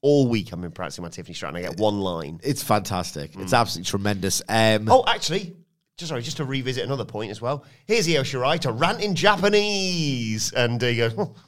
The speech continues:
Speaker 1: don't know what she was going on about, but I think she likes me."
Speaker 2: It's absolutely horrendous. If you're going to do the bit, right, where everyone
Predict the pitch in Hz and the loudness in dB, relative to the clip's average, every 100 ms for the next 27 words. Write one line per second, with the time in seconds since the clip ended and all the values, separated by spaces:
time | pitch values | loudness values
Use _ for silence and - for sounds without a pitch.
0 | _ 143 123 131 151 139 117 110 120 151 | _ -6 -4 -2 -2 -2 0 0 2 2
1 | 113 110 170 120 123 143 - 104 117 - | 2 -2 -2 2 4 2 0 -4 -4 -6
2 | _ _ _ _ _ _ _ _ _ _ | _ _ _ _ _ _ _ _ _ _
3 | _ _ _ _ - 107 110 - 90 104 | _ _ _ _ -16 -4 -2 -2 -4 -4
4 | 95 92 90 - - _ _ - 180 196 | -4 -4 -8 -8 -14 _ _ 4 6 6
5 | - 156 156 147 131 120 113 - 120 95 | 2 6 6 4 0 0 -2 -2 0 0
6 | 95 85 - 87 90 - 92 85 - _ | -2 -4 -4 -6 -6 -4 -4 -4 -8 _
7 | 120 127 127 101 98 80 71 | 2 4 4 2 -4 -6 -10